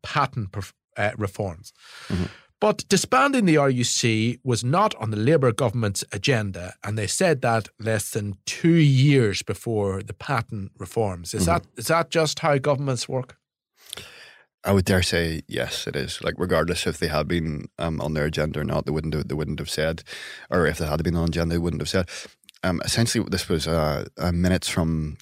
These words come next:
Speaker 2: briefing notes prepared prior to a meeting between government officials and Sinn Féin. And he said, you know, "This might be raised about the P S N I. So what do you say?" 'Cause Sinn Féin essentially wanted the P S N I to be completely disbanded, like the B specials that had been done back in the day.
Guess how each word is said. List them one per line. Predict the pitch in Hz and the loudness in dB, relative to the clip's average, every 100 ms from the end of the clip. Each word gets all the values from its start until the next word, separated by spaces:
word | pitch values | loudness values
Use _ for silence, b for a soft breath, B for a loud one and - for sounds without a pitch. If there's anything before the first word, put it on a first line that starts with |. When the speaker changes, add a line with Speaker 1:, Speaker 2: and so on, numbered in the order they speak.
| - | 0
Speaker 2:
briefing | 101 95 101 | 2 4 4
notes | 98 | 2
prepared | - 101 92 87 85 | 0 2 4 4 2
prior | - 85 80 | 2 2 2
to | 80 82 | 2 0
a | |
meeting | 80 - | -2 -2
between | 78 - 80 | -4 -4 -2
government | 78 80 76 | -2 -2 -4
officials | - 78 - 73 76 - | -4 -4 -2 -2 -4 -4
and | 78 78 78 76 76 - | -2 0 -2 -2 -4 -4
Sinn | - 92 | -2 0
Féin. | 80 92 90 - _ _ _ _ _ - - - | 2 2 0 -4 _ _ _ _ _ -14 -12 -4
And | 90 | -4
he | |
said, | - 82 | 0 0
you | 80 | 0
know, | |
"This | 80 - | -2 -2
might | 80 | -2
be | 76 | -2
raised | 76 71 - | -2 -4 -6
about | - | -10
the | - | -8
P | 78 | -6
S | 76 - | -6 -6
N | |
I. | - 76 B B B B - | -4 -4 B B B B -8
So | 85 | -2
what | 85 | 0
do | |
you | 85 | 0
say?" | 78 71 73 71 - | -2 -2 0 -2 -6
'Cause | - 85 | -6 -4
Sinn | - 92 | 0 0
Féin | - 76 | 0 -2
essentially | 69 76 76 78 | -2 -4 -2 -4
wanted | 78 76 | -4 -6
the | 73 | -6
P | 76 | -6
S | 73 | -4
N | 73 | -6
I | |
to | 73 | -6
be | 78 | -6
completely | - - 76 80 | -6 -4 -2 -2
disbanded, | - - 82 87 87 - B B B - | -4 -4 0 0 0 -4 B B B -6
like | - 85 | -2 -2
the | 101 | -2
B | 85 | -4
specials | - 78 - 82 | -2 -2 -2 -2
that | 80 | -4
had | 80 80 | -2 -2
been | 87 82 | -2 -2
done | 82 82 | 0 0
back | 80 85 - | 0 -2 -2
in | 82 | -2
the | 85 | 2
day. | 90 82 | 2 2